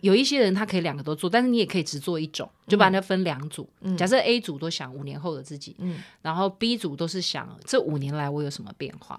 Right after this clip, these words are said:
Speaker 2: OK。
Speaker 1: 然后他就发现，贝萱，我问你，你觉得如果要你列出来哦，五年后的自己，你说，哎，五年后的自己我会在哪里，我会做什么，对不对？
Speaker 2: 嗯。
Speaker 1: 跟五年，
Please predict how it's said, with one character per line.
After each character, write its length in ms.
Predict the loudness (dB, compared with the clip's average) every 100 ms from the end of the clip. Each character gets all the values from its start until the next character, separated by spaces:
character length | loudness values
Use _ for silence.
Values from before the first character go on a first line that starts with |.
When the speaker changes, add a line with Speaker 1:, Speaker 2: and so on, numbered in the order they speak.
| -12
Speaker 2:
OK。 240 | -10 -8 -2
Speaker 1:
然 40 |
后 100 | 0
他 100 | 0
就 120 | 0
发 180 | -2 -2
现， 240 | -2 -2 -4 _ _ _ _ _ _ _
贝 120 | 0 2
萱， 140 | 2
我 60 | 0
问 200 | -2 -4
你， 160 | -8 _ _ _ _ _ _
你 100 | -2
觉 240 | 4 4
得 400 | 6 4 4 -2 _ _ _ _ _ _ _ _ _ _ 2
如 100 | 4
果 240 | 6 6 2 -14 _ _ _ _ _
要 180 | 4 4
你 140 | 2
列 220 | 2 4
出 220 | 2 0 0
来 220 | 0 -2
哦， 120 | -4
五 180 | 0 2
年 300 | 2 0 -2
后 240 | 4 4 4
的 120 | 0
自 220 | -4 -8
己， 240 | -6 -8 -6
你 80 |
说， 120 | -2 4
哎， 120 | 4
五 120 | 4
年 160 | 4 4
后 140 | 2
的 60 | 0
自 140 | -4
己 120 | -4
我 160 | -4 -2
会 120 | -2
在 260 | 0 0 0
哪 200 | -2 -2
里， 140 | -4
我 100 | -2
会 100 | -2
做 220 | -2 -4
什 180 | -4 -6
么， 240 | -8 -10 -10
对 100 | -4
不 60 | 0
对？ 300 | 2 0 -6
Speaker 2:
嗯。 40 | -16 _ _ _ _ 2
Speaker 1:
跟 240 | 4 2 -4 -20 _
五 140 | -2
年， 280 | 0 2 0